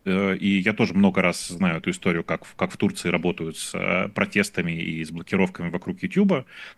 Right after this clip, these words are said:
еще со времен, помните, по-моему, как это, первой таксимской революции. <laughs> Э,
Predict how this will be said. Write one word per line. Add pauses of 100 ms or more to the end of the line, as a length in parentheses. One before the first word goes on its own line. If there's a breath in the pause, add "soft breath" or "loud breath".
(100)
еще
со
времен,
помните, (400)
по-моему,
как
это,
первой
таксимской
революции. (140)
<laughs>
Э,